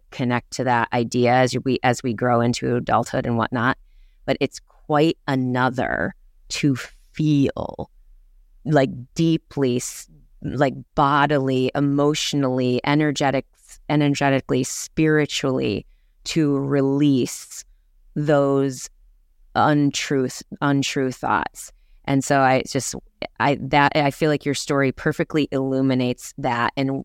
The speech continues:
as one of the powers of ayahuasca and other plant medicines is that, like, real, I know deeply in every whatever fiber of my being, whatever my being is,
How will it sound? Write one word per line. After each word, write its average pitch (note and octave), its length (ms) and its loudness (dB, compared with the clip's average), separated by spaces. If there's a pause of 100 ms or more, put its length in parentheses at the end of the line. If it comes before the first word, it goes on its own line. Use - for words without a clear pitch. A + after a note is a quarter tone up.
(100)
as C3+ 260 2
one C#3+ 300 2
of C3+ 160 -2
the C#3 80 0
powers C#3+ 880 -4 (360)
of D3 160 2
ayahuasca C3+ 600 2
and C3+ 180 4
other C3+ 220 0
plant C3+ 280 -2
medicines D3 600 -2
is C3 160 -8
that, C#3 260 2 (680)
like, C#3+ 340 0 (100)
real, D#3+ 920 2 (260)
I D#3 340 0
know C#3+ 640 0 (240)
deeply C#3 920 0 (280)
in D3+ 140 0
every D#3 400 2
whatever D3 840 0
fiber D3+ 520 0
of C#3 160 2
my C#3 200 0
being, C#3+ 480 2
whatever C3+ 360 0
my C#3+ 180 2
being C#3 540 0
is, C3 640 -2